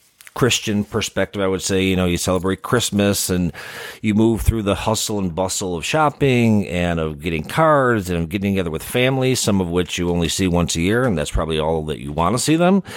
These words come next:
Uh, other times, it, uh, we call these, like, anchor dates. Uh, anchor dates are dates that have a specific, it,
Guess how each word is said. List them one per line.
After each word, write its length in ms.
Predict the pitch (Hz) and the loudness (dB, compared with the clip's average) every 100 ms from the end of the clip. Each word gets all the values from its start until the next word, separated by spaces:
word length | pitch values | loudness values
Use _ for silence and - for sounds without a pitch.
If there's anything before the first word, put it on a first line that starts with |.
| - - - - | -14 -14 -10 0
Uh, 540 | 92 90 87 87 90 - | 4 4 4 4 2 0
other 240 | 104 107 107 | 0 2 0
times, 680 | 113 120 123 127 127 107 - | 0 0 2 2 0 -2 -4
it, 500 | 104 107 101 - - | 0 0 -2 -10 -8
uh, 520 | 104 98 98 95 90 78 | -4 0 2 2 0 -2
we 380 | 62 80 87 101 | -10 -12 -10 -2
call 180 | 202 | 0
these, 160 | 254 202 | 0 2
like, 180 | 165 - | 0 0
anchor 340 | 196 202 - 76 | 0 0 0 -4
dates. 640 | 65 60 - - - - - - - - | -4 -8 -8 -6 -6 -8 -12 -18 -18 -12
Uh, 340 | 82 85 87 82 73 | -2 2 2 2 -4
anchor 340 | 107 131 - 131 | 0 0 2 -2
dates 420 | 95 98 95 - | 2 2 2 0
are 140 | 98 90 | 2 2
dates 440 | 82 90 90 - | 2 2 0 0
that 180 | 92 82 | 0 0
have 300 | 95 90 87 | 2 0 0
a 40 | |
specific, 640 | 82 - 85 107 92 92 85 | -4 -2 0 0 0 -2 0
it, 200 | 85 | -2